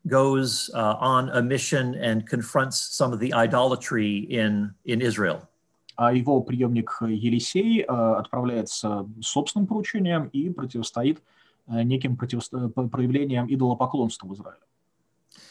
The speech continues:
Speaker 1: Now, a few things to understand here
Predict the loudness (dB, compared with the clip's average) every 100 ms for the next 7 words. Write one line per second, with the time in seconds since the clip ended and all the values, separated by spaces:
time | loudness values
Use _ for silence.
0 | -10 0 2 2 0 0 2 4 2 0
1 | 0 0 0 0 -2 -2 -2 -2 -2 -4
2 | -8